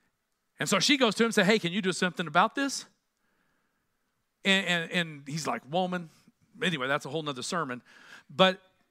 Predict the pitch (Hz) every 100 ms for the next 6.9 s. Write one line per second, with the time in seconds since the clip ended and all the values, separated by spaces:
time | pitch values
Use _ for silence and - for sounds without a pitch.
0 | _ - - 220 226 233 269 226 185 226
1 | 240 226 196 175 170 214 180 117 107 -
2 | _ - - _ _ - _ _ _ _
3 | _ _ _ _ _ _ - 202 202 208
4 | 185 254 285 269 202 226 247 226 196 202
5 | 185 233 240 - 196 180 170 208 202 175
6 | 185 180 170 160 160 190 143 110